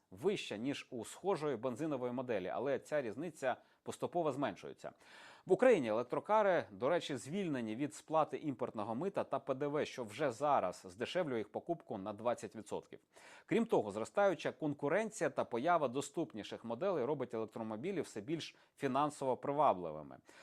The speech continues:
Отже, більш висока ціна при купівлі може частково компенсуватися державними пільгами, а головне, низькими витратами на експлуатацію протягом багатьох років. За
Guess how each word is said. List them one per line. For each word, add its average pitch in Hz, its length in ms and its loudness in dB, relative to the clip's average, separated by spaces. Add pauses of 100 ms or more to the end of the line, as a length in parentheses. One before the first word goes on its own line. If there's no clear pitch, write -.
(140)
Отже, 123 380 0
більш 151 340 -2
висока 143 420 -2
ціна 139 320 -2
при 120 180 -6
купівлі 175 500 -4
може 131 280 -2
частково 151 500 0
компенсуватися 123 840 -4
державними 147 600 0
пільгами, 156 460 -4
а 107 40 -2
головне, 120 520 -2 (240)
низькими 135 460 -2
витратами 139 560 2
на 113 160 -2
експлуатацію 120 720 -2
протягом 113 500 -4 (180)
багатьох 113 440 -2
років. 107 280 -4 (720)
За 135 340 4